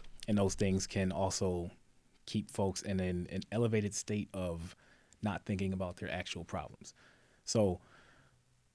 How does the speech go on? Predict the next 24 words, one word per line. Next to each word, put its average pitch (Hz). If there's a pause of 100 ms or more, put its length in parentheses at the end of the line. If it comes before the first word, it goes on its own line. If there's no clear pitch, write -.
(120)
the, 101
the, 104
the -
catch -
twenty-two 107
with 95
that 95
is 90 (1040)
a 101
person 107
may 104
not 95
be 87
thinking 90
about 85
their 87
actual 85
problems 117
at 87
the 87
point, 107
at 92
that 95
moment 110